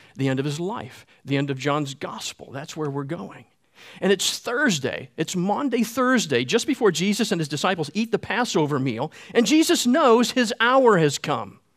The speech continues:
That is, the divinely appointed time for Jesus' substitutionary sacrifice on the cross.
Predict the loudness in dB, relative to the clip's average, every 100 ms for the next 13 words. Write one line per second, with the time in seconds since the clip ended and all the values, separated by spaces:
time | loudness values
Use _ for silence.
0 | _ _ _ _ _ _ 6 6 6 2
1 | -2 -6 -10 _ _ _ _ _ _ 2
2 | 4 6 6 6 2 2 -2 -2 -4 -2
3 | -4 -6 -6 -4 -4 -4 -4 -4 -4 -8
4 | -8 -8 -6 -8 -6 -8 -10 -12 -12 -10
5 | -12 -12 -14 -16 -18 -20 -20